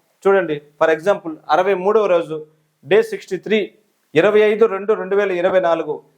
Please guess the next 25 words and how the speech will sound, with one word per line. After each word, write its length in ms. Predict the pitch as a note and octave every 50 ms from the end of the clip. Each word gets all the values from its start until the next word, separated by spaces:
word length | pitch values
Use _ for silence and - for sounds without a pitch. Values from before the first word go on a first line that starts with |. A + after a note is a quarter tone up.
| _ _ _ -
హిస్టరీ 300 | F#3+ F#3 F#3+ - A#3+ A#3+ G3+ G3
జరుగుతుంది. 440 | F3+ F3 F3 F3 F3+ D#3+ D#3 D3 C3 - - _ _ _ - C#3+
అదే 160 | D#3 F#3+ A3 A3+ G#3
రోజు 160 | G3 G3 G3 - F#3
సాయంత్రం 320 | F3 F#3 F#3+ G3 G3 F3+ E3+
ఆరు 100 | E3+ E3+ D#3+
గంటలకు 240 | E3 E3+ F#3 F#3+ F3+ D3+
ఎగ్జామ్ 240 | D3 D3 F3 F#3 E3+ D#3
అప్‌లోడ్ 260 | - - E3 D#3 C#3+ C#3
చేస్తాం. 260 | C3+ C3 - C#3 A#2+ - - D3
మేము 220 | F3+ G3 F#3+ F3+ E3 - - _ _ _ _ _ _ _ -
చాలా 380 | E3+ E3+ F3 G3 A3 A#3+ B3+ B3 A#3+ B3
చక్కగా, 320 | G#3+ G3 - G#3 G3 G#3+ G3 E3+ E3+
నీట్‌గా 340 | F#3 G3+ G#3 G#3 G#3 G#3 F#3+ F3+
మీకు 140 | F3+ - - D#3
ఎక్స్‌ప్లెయిన్ 340 | D#3 - - F#3+ F#3+ F3+ D#3+ D#3
చేసేస్తున్నాం. 500 | D3+ D3+ D3 C3 - D3 C#3+ C3 B2 - - _ _ _ _ _ _ _ _ - C#3+ D#3
మార్చిలో 380 | F3+ A3+ - - C4 C4 C4 A#3+ A3+
మనం 160 | G#3 G3 F#3+ -
క్లోజ్ 180 | F#3+ G3+ G3+ - F#3+
చేసేస్తాం. 420 | F3 D#3 E3+ D3+ - - D3 C3+ - - _ _ _ _ _ D3 E3+
ఏప్రిల్లో 360 | G#3 G3+ A3+ A3 A3+ A#3 A3+ G3 E3+
ఎగ్జామ్ 300 | D#3+ D3+ F3+ G3+ G3 F#3
ఉంటున్నాడు 320 | - - E3+ F3+ E3 D3+ D#3 E3
కాబట్టి 320 | D3+ D3+ D3+ - E3 D3+